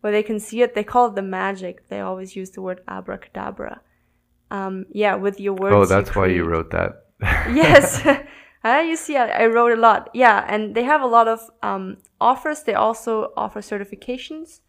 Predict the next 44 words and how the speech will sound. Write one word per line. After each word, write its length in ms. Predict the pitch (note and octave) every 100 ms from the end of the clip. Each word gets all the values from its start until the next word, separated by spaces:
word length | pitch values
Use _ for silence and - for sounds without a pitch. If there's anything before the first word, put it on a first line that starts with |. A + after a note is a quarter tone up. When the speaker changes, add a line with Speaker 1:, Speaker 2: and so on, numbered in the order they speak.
| _ _ _ _ -
Speaker 1:
And, 480 | G#3 G#3+ G#3+ G#3 A3
um, 460 | G#3+ G#3 G#3 G#3 - G3+
they 240 | G3 A3+
offer, 600 | - A3+ - A#3+ A#3 - -
what 180 | G#3+ A3+
I 40 |
really 280 | A3+ A#3+ A#3
liked 320 | G#3+ G#3+ G#3+
is 80 | G#3+
that 140 | G#3 G#3+
they 100 | -
offered 420 | - G#3 G#3+ G3+
a 60 | -
lot 240 | G#2 G#2+
of 260 | G#2+ - _ _ _ _
free 280 | - A3 A3
content 540 | - A3 A#3 A3+ G#3+
for 140 | G#3+
people 400 | G#3 G#3+ G#3 A3
to 120 | G#3+ A3
actually 380 | C#4 - A3
do 180 | G3+ A#3
something. 680 | B3+ G#3 G3 - G3 G3+ G3+ _ _
Speaker 2:
And 260 | A#2+ G#2+ F#2+
you're 120 | F#2
not 260 | F#2 G#2 F2+
at 100 | F2+
all 200 | F2 E2
affiliated 580 | - A#2 A#2+ F2 D#2+ D#2+
with 260 | E2 -
them. 220 | E2+ E2 F2+
Speaker 1:
Nope. 240 | G#3 G2
Speaker 2:
You're 100 | F#2+
just, 420 | F#2 G2 F2+ - - _ _ _ _ _ _ A2
it's 200 | A2 G#2+
just, 280 | G#2+ G2+ -
uh, 140 | G#2 - A#2+ A#2 -
lots 280 | C#3 E3+ F3
of 80 | D3+
coach, 240 | C#3+ D3 - - - -
coaching 420 | C3+ C3 B2 G#2+
methods 400 | G2+ G2 F#2+ -
come 320 | - A2 G2
up, 340 | E2+ - -